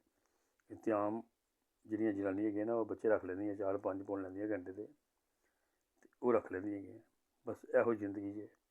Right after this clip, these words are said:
ਸਵੇਰੇ ਸ਼ਾਮ ਕੰਮ, ਕੰਮ, ਕੰਮ, ਬਸ ਸਵੇਰੇ ਵੀ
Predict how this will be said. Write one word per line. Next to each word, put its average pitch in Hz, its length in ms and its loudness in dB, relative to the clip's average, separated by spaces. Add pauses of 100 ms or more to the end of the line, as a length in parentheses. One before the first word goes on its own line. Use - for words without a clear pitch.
(640)
ਸਵੇਰੇ 107 300 2
ਸ਼ਾਮ 104 460 -4
ਕੰਮ, 104 400 0
ਕੰਮ, 104 420 0
ਕੰਮ, 104 380 0
ਬਸ 104 180 4
ਸਵੇਰੇ 107 380 0
ਵੀ 104 60 0